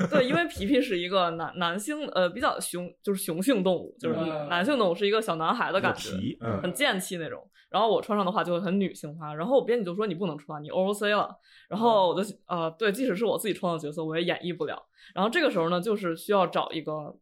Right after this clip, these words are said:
Speaker 1: 中之人嘛。
Speaker 3: 嗯。
Speaker 2: 嗯。
Speaker 1: 对，然后最后呢，在公司里面就是有一个小编辑，然后她就是一个东北的小妹子，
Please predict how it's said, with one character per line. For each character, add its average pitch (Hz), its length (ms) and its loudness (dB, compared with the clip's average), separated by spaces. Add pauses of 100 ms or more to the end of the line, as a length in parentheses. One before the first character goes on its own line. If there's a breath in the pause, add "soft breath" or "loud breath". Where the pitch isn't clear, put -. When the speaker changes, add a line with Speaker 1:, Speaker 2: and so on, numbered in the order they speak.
(200)
Speaker 1:
中 196 200 2
之 190 120 -2
人 175 180 0
嘛。 - 160 -10 (100)
Speaker 3:
嗯。 101 200 -10
Speaker 2:
嗯。 151 300 -8
Speaker 1:
对， 190 300 2 (240)
然 190 140 0
后 226 100 4
最 247 120 4
后 247 140 6
呢， 196 120 4
在 190 120 4
公 208 180 0
司 220 160 -2
里 170 60 -2
面 151 260 -8
就 180 120 -6
是 170 280 -6 (240 loud breath)
有 160 180 -2
一 156 60 -4
个 180 140 4
小 160 160 0
编 196 280 2
辑， 202 200 -2
然 165 140 0
后 170 80 0
她 233 160 0
就 175 320 4
是 165 220 -4
一 160 80 -4
个 156 240 -2
东 240 180 2
北 202 160 4
的 - 280 -6
小 147 140 -8
妹 175 240 2
子， - 160 -12